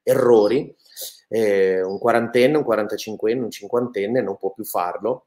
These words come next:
e perciò solo quello, ad esempio, è lavorare, continuare a migliorare la tua tecnica sulle defiance del tuo corpo, per-, e perciò continuare a tenerlo allenato e che non, non,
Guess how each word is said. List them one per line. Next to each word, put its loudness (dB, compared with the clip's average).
e -6
perciò 0
solo 8
quello, 8
ad 4
esempio, 0
è 4
lavorare, 2
continuare -2
a -2
migliorare 4
la -4
tua 4
tecnica 2
sulle 4
defiance 0
del -2
tuo -4
corpo, -2
per-, -8
e -4
perciò -10
continuare -6
a -10
tenerlo -8
allenato -2
e 0
che -8
non, -6
non, -10